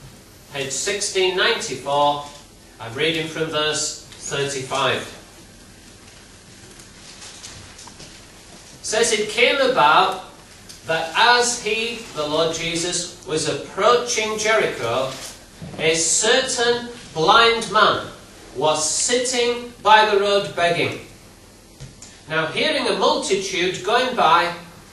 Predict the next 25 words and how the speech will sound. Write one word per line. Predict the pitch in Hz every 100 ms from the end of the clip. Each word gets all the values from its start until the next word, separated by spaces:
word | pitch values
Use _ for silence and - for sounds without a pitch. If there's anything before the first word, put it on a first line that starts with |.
| -
he | 185 190
began | 180 180 175 254 254
to | 254 254
inquire | 254 254 - 254 226 185 - - - - - 131
what | 160 160
this | 160 170 170
might | 190 196 233
be. | 233 131 - - - - - - - - -
And | 170 185
they | 190 190
told | - 202 190
him | 196 190
that | 196 190
Jesus | - 233 277 254 254 240
of | 247 208
Nazareth | 254 254 - 131 131 - - - - -
was | 180 -
passing | 196 190 - 185 170
by. | 165 139 - - - - - - - - - - - - - -
And | 139
he | 151
called | 165 190 214
out, | 170 165
saying, | - 190 185 185
'Jesus, | 269 294 262 - 165 - - -